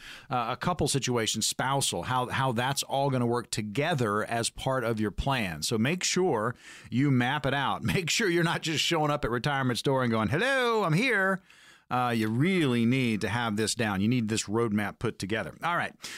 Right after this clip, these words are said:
So let's get to this next one. Again, talking about your accounts as you move towards retirement and into retirement,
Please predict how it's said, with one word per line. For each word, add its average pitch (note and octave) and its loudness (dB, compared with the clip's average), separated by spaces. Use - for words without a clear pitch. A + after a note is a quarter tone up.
So D3+ 0
let's G3 0
get G#3+ -2
to F3+ -2
this D3+ 0
next C3 0
one. G#2+ 0
Again, A#2 0
talking G#3 0
about B2 0
your B2+ 0
accounts A#2 -2
as A2 0
you A#2+ 2
move C3+ 2
towards B2+ -2
retirement A#2+ 0
and G#2+ 0
into C3 0
retirement, G#2+ -2